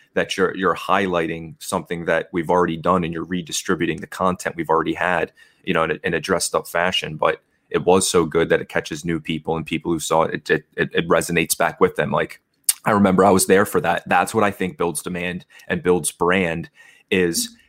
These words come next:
the people who saw it for the first time, but especially the people who saw it and remember it from watching it on the show with us.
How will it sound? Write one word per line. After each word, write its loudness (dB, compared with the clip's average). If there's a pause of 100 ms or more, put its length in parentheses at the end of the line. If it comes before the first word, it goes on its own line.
(360)
the 0
people 2
who 4
saw 4
it 0
for -2
the -2
first 2
time, 0
but 4
especially 0
the -8
people -4
who -6
saw 2
it -2
and -4
remember 0
it -4
from -6
watching 0
it -2
on -2
the -12
show 0
with -6
us. -6